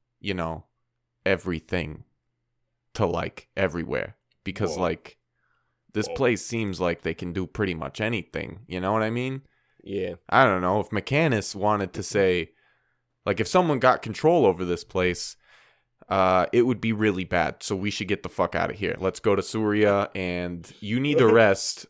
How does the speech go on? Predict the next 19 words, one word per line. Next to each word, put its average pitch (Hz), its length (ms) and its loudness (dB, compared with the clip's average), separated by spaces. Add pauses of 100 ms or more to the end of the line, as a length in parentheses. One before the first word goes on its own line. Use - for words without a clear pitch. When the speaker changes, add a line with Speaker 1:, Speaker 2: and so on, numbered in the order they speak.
Speaker 1:
Hopefully 113 460 2
we 101 140 -6
can 104 200 -10
get 95 160 -6
back 107 240 0
in 95 100 -8
time 101 280 -4
for 95 140 -12
you 95 160 0
to 95 60 4
at 92 140 0
least 113 480 -6
get, 104 440 0
uh, 87 360 2 (300)
a - 40 -4
l-, 92 180 -2
few 101 320 -6
hours 95 400 4
in. 85 280 -8